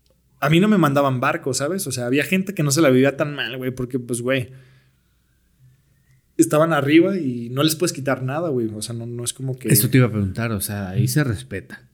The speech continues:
Speaker 1: Se tiene que respetar, güey, porque, güey, sabes que no es el único con el que te vas a rifar, güey, o sea
Speaker 2: Pero ¿cómo, cómo entras al círculo de respetar? O sea,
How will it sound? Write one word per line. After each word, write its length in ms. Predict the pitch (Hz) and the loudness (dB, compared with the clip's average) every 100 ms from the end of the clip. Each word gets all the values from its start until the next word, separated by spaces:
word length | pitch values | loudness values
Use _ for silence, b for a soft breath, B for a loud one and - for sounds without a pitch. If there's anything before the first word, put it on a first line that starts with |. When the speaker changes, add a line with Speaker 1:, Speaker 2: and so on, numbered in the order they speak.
| _ - | _ -2
Speaker 1:
Se 160 | 160 | 0
tiene 220 | 156 185 | 2 0
que 120 | 202 165 | 2 0
respetar, 560 | 127 - 117 - 156 | -2 -6 -10 -12 -8
güey, 140 | 143 131 | -4 -4
porque, 340 | 127 123 127 | -4 -8 -4
güey, 180 | 127 139 | -2 0
sabes 240 | 165 160 | 0 -2
que 80 | 156 | -2
no 120 | 135 | -2
es 120 | 139 147 | 0 -2
el 100 | 143 | -4
único 440 | 147 139 127 120 | -6 -2 -2 -2
con 160 | 113 117 | -6 -10
el 100 | 113 | -12
que 80 | - | -10
te 100 | 110 | -4
vas 160 | 110 | -4
a 40 | 117 | -4
rifar, 460 | 107 - 156 175 | -12 -12 -8 -4
güey, 240 | 151 123 117 | -2 -2 -4
o 60 | |
sea 260 | 110 117 110 | -8 -10 0
Speaker 2:
Pero 200 | 127 131 | 2 2
¿cómo, 360 | 131 139 139 139 | 2 2 0 -2
cómo 480 | 131 135 139 139 131 | -4 -2 0 0 0
entras 360 | 127 135 131 | 0 0 -2
al 140 | 117 107 | -2 -2
círculo 500 | - 120 120 120 113 | 0 0 0 0 2
de 160 | 101 95 | 0 -2
respetar? 640 | 95 - - 92 123 117 | -6 -8 -10 -6 -4 -2
O 60 | 92 | -4
sea, 440 | - 98 98 90 | -6 -6 -6 -10